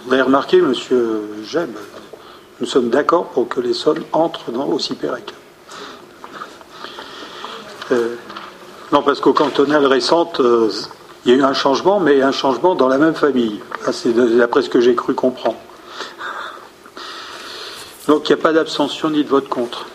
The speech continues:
Je vous remercie. Maintenant, nous arrivons au dernier rapport, qui est le compte-rendu des décisions du maire. Est-ce qu'il y a des questions sur la liste qui vous a été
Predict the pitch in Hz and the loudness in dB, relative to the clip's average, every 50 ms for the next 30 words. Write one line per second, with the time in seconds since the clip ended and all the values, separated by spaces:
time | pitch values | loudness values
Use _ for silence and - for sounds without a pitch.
0 | - - - - 127 127 120 127 131 - - - 123 110 - - - - - - | -20 -18 -4 0 2 2 4 2 0 -2 -4 -8 -8 -10 -10 -12 -14 -14 -14 -14
1 | - - - - - - - - - - - - - - 139 139 147 - - 180 | -18 -18 -16 -18 -18 -18 -20 -20 -20 -20 -20 -20 -6 0 0 0 0 0 2 2
2 | 175 170 165 151 147 147 135 - 151 165 165 156 165 160 147 165 170 160 143 127 | 4 4 6 4 4 4 2 4 2 2 4 4 2 4 4 4 4 4 4 2
3 | 127 123 120 123 131 156 151 156 156 143 135 139 127 - 165 175 180 170 - - | 2 2 0 2 4 2 4 6 4 4 4 2 2 2 2 2 2 0 -4 -4
4 | - 139 139 127 123 120 - 170 160 - - 160 160 160 175 147 131 127 123 147 | 0 2 2 2 2 2 2 0 0 2 2 2 4 4 4 4 2 2 2 2
5 | 147 - - 160 139 143 156 156 139 123 131 120 120 123 139 156 165 175 180 170 | 2 2 -4 -6 0 2 2 2 2 2 0 0 2 2 2 2 2 0 -2 -4
6 | - - - - - - - - - - - - - - - - - - 147 120 | -8 -14 -16 -16 -16 -16 -18 -18 -20 -20 -20 -20 -14 -14 -14 -12 -8 -6 -6 -6
7 | - - - 143 135 131 139 165 175 160 143 131 113 - - 151 131 - - - | -6 -6 -8 -8 -6 2 4 4 4 6 2 0 0 2 0 0 0 0 -2 0
8 | 165 170 175 175 - - - 131 123 127 123 120 143 170 - - - - 127 - | 2 2 2 0 0 -2 -2 0 0 0 -2 -2 -4 -4 -4 -6 -6 -8 -8 -8
9 | - 143 127 120 131 113 135 139 139 139 - - 175 170 175 165 | -6 -6 -4 -2 0 2 4 4 4 4 4 4 6 6 6 4